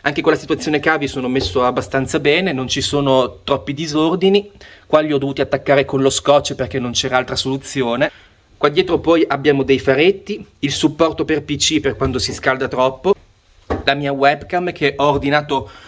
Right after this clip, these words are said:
un supporto speciale per tenerla su, per attaccarla più vicino al soffi-, al, per attaccarla vicino alla parete in modo che non mi dia problemi con lo zoom. Poi qua ci sono un po' di cose varie,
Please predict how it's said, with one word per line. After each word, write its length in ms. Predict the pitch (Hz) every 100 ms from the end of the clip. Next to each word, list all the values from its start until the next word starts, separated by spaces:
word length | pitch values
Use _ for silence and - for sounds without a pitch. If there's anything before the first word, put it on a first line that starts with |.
| -
un 160 | 143 147
supporto 480 | - 131 151 151 139
speciale 460 | - 127 147 143
per 140 | 143 131
tenerla 380 | 143 135 131 123
su, 220 | - 147
per 100 | 131
attaccarla 540 | 117 117 143 135 139
più 120 | -
vicino 360 | 131 127 151 147
al 120 | 139
soffi-, 460 | - 123 - 151 147
al, 240 | 135 135 127 131 - - _ - -
per 120 | - 139
attaccarla 480 | 139 139 156 151
vicino 280 | 139 135 147
alla 120 | 143
parete 380 | 135 139 135 123
in 80 | 123
modo 220 | 131 131
che 120 | 123
non 120 | 131 131
mi 140 | 135
dia 400 | 135 135 131 110 - - - -
problemi 500 | 135 131 147 147 127
con 220 | 131 127
lo 260 | 127 127
zoom. 460 | 110 131 143 160 185 - - _ _ _
Poi 120 | 147
qua 80 | 170
ci 100 | 160
sono 200 | 160 147
un 80 | 139
po' 120 | 147
di 80 | 135
cose 260 | 139 123
varie, 600 | 151 175 196 202 208 -